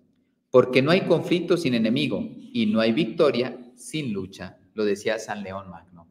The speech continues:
Pues les doy la bendición, el Señor esté con ustedes y con tu espíritu. La bendición de Dios Todopoderoso, Padre, Hijo y Espíritu Santo, descienda sobre ustedes y permanezca para siempre.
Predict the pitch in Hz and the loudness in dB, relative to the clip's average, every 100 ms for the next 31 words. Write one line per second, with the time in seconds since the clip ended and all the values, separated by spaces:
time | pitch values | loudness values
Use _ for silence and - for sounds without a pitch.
0 | _ _ _ _ - 120 120 147 147 120 | _ _ _ _ -2 0 4 6 6 4
1 | 110 110 104 101 117 131 123 127 113 107 | 2 0 -2 -2 2 2 2 0 -2 -4
2 | - 156 190 190 120 - 104 104 - 143 | 0 2 2 0 -4 -6 -6 -6 -4 -2
3 | 127 - - - _ _ 117 120 120 120 | -2 -2 -8 -16 _ _ 2 2 2 0
4 | 139 135 123 127 - 123 120 117 117 135 | 0 2 0 -2 0 0 0 0 2 2
5 | 139 139 - 127 123 117 110 127 127 113 | 0 -4 2 6 6 4 -4 -6 -6 -4
6 | 107 - 123 120 117 - 143 143 135 143 | -6 -4 -4 -4 -6 0 2 2 -2 -6
7 | - - _ - 120 143 160 170 170 113 | -6 -16 _ -4 -2 0 0 0 0 -4
8 | 117 - 156 151 147 - 110 107 123 127 | -4 0 0 0 -4 -4 -4 -2 -2 -2
9 | 127 117 101 101 151 175 175 - 170 170 | -4 -4 -6 -4 -2 -2 0 0 0 -2
10 | - - | -14 -18